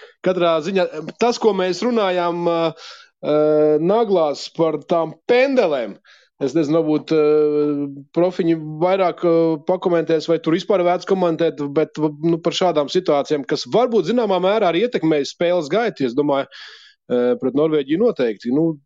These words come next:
tik apšaubām vai neapšaubāmi. Protams, ja mums neiedotu, tad mēs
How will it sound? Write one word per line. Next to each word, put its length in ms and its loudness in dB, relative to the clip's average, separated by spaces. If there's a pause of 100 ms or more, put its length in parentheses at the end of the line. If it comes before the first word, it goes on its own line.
(200)
tik 160 -4
apšaubām 680 -2
vai 120 0
neapšaubāmi. 800 0
Protams, 380 -2
ja 60 -2
mums 280 -2
neiedotu, 640 2
tad 120 -2
mēs 220 0